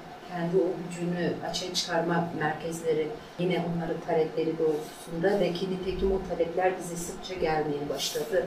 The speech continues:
Sur'un dokusunu yine bir şekilde o mozaiğinle birlikte yaşam alanlarını yine halkla birlikte onu önümüze alıp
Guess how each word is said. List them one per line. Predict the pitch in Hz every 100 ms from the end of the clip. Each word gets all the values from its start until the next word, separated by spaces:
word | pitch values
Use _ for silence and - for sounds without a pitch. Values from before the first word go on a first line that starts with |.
| - - 202
Sur'un | 202 - 233 247 269 - 185
dokusunu | 214 208 - - 202 202 180 170 - - - - - - - 165
yine | 170 165
bir | 165
şekilde | - 190 175 170 170
o | 175
mozaiğinle | 180 175 175 170 160 165 170
birlikte | 175 175 - 196
yaşam | 190 170 214 196
alanlarını | 175 165 165 165 156 156 156 151 - - - - 208 185
yine | 170 170
halkla | 165 185 196 - - 160
birlikte | 147 - - - 160 151 - - - 180
onu | 175 170 156 - -
önümüze | 170 160 - - 165 151
alıp | - 160